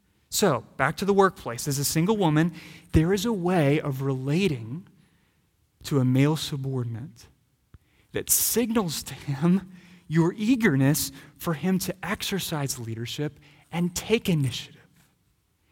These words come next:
And there is a way of relating to the same male subordinate that discourages his leadership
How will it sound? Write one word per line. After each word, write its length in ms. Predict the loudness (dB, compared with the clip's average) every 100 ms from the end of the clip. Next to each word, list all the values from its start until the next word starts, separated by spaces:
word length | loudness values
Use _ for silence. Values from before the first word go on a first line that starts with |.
| _ _ -8
And 300 | 2 4 8
there 140 | 8
is 100 | 8
a 80 | 6
way 240 | 6 6
of 140 | 6 4
relating 380 | 4 4 6
to 60 | 4
the 120 | 2
same 360 | 2 2 4 4
male 160 | 2
subordinate 600 | 0 -6 -12 -8 -4 -4 -4 -14 -10 -4
that 160 | -4
discourages 1080 | -4 -4 -4 -6 -2 2 6 4 2 -2 -4
his 200 | -8 -12
leadership 560 | -8 -6 -4 -2 -4